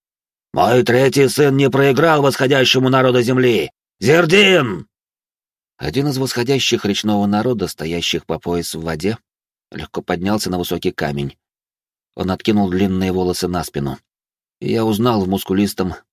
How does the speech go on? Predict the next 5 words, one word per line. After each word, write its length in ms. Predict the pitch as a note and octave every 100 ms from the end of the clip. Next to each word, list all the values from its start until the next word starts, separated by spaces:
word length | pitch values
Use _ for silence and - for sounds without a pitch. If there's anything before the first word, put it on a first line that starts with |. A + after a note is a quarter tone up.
| -
покрытом 420 | D#2 F2+ F2+ F2
синим 320 | E2+ F#2 F#2
чешуйчатым 560 | E2 - F2+ E2+ F2 E2+
рисунком 400 | E2+ - F2+ E2+
мужчине 540 | E2+ D#2+ - G2 F#2+